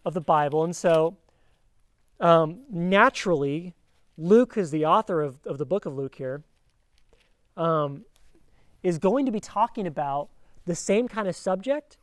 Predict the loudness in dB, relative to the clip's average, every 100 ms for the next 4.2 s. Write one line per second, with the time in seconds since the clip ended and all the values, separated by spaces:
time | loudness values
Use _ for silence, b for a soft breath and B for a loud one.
0 | _ _ -16 -14 -8 -6 -6 -4 -6 -6
1 | -4 -4 -2 -4 -8 -8 -8 -8 -8 -8
2 | -8 -12 -12 -10 -8 -10 -12 -12 -8 -8
3 | -10 _ _ _ _ -10 -4 -2 -2 -2
4 | -2 -8